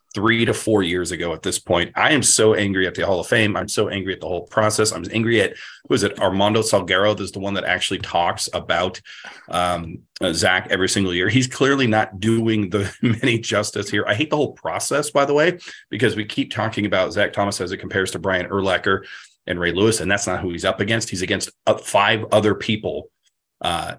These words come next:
in the Hall of Fame process. So it could be a cornerback, it could be a quarterback, it could be a running back, it could be a fucking punter.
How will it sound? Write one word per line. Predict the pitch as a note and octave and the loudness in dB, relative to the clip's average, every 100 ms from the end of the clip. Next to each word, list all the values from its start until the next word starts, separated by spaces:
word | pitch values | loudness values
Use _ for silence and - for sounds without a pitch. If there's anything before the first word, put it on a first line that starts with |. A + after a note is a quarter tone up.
| - | 0
in | G#2+ G2 | 2 2
the | G2+ | 2
Hall | F#2 F#2 F2+ | 4 2 2
of | - | 0
Fame | F#2 F2 | 0 0
process. | G#2 F2+ - C#2 - | 0 0 0 -4 -2
So | F#2+ | -2
it | F2+ | -2
could | F#2+ | -2
be | F#2+ F2+ | -2 -2
a | D#2 | -4
cornerback, | - C3 A#2+ F2+ D#2+ D#2+ | 0 2 4 4 2 0
it | F2 | -4
could | E2+ | -6
be | E2 D#2+ | -8 -8
a | |
quarterback, | - C3+ A2+ F#2+ E2 - | 2 4 4 2 0 -4
it | - | -8
could | D#2+ | -4
be | F2 E2+ | -2 0
a | |
running | F#2+ C3+ A#2 G2+ | 2 4 4 2
back, | E2 - | 2 -2
it | - | -8
could | F2 | -6
be | F2+ F#2+ | -2 0
a | F2 | 0
fucking | A#2+ - G2+ | -2 0 0
punter. | - B2+ F2+ E2+ | 0 0 2 0